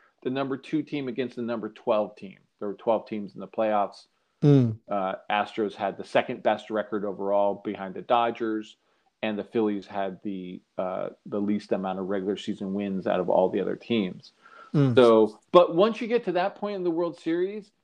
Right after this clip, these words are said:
Speaker 1: you've already been kind of battle tested. I mean, the,
Speaker 2: Yeah.
Speaker 1: the Phillies beat the Cardinals, the Phillies beat the Braves, the Phillies beat, sadly, the Padres.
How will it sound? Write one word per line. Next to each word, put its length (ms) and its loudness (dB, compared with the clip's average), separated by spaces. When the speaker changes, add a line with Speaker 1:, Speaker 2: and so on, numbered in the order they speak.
Speaker 1:
you've 160 -2
already 260 0
been 320 -6
kind 260 -12
of 100 -10
battle 240 -6
tested. 580 -10
I 60 -16
mean, 240 -8
the, 60 6
Speaker 2:
Yeah. 200 6
Speaker 1:
the 100 -4
Phillies 440 -4
beat 340 -6
the 60 -4
Cardinals, 640 -2
the 100 -8
Phillies 380 -2
beat 220 -6
the 60 -10
Braves, 560 -2
the 80 -8
Phillies 320 -4
beat, 260 -8
sadly, 420 -4
the 100 -14
Padres. 760 -4